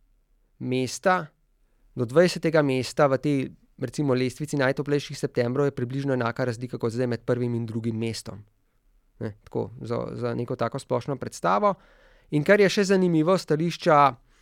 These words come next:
poročanja o podnebnih spremembah, je, da je bil ta september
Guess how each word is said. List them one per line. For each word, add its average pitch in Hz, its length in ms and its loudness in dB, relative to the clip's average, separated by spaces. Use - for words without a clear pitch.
poročanja 147 520 2
o 156 80 -2
podnebnih 156 400 -2
spremembah, 151 640 -4
je, 160 100 2
da 156 80 2
je 151 80 2
bil 143 160 -2
ta 170 240 4
september 147 800 0